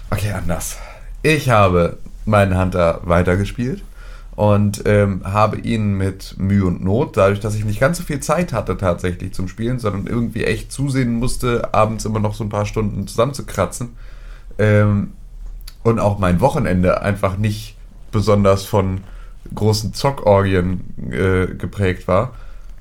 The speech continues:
habe ich ihn mit Ach und Krach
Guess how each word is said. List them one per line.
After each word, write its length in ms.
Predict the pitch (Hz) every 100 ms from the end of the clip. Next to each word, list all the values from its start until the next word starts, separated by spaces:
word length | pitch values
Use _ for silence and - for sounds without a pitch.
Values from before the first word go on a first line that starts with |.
| - - - - - - - -
habe 320 | 98 117 123 123
ich 220 | 113 -
ihn 180 | 123 117
mit 220 | 110 104 - - -
Ach 180 | 117 127
und 160 | 123 104
Krach 320 | 110 113